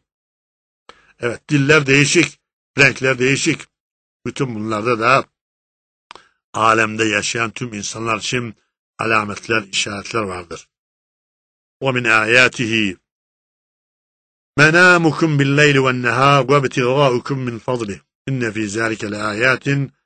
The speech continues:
liqavmin yesma'ûn." Evet, onun alametlerinden biri de gece ve gündüzdeki uykunuzdur. Akşam yatıyoruz,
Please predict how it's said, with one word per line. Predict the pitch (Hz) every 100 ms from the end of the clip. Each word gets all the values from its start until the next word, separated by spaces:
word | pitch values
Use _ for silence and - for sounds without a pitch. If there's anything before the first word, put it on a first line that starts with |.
| _ _ 113
liqavmin | - 120 104 120
yesma'ûn." | 113 95 - 110 123 107 - _ _ _ _ _ - - _ _ -
Evet, | 117 95 _ _ _ -
onun | 139 151
alametlerinden | 120 123 123 120 - 117 113 120 107
biri | 117 131 117
de | 135 165 139 _ _ _
gece | - 135 135 180
ve | 147
gündüzdeki | 117 127 131 127 117 127 143
uykunuzdur. | 156 131 120 160 143 107 123 - _ _ _ _ _ _
Akşam | - 131 - 123 101
yatıyoruz, | 123 135 147 143 180 143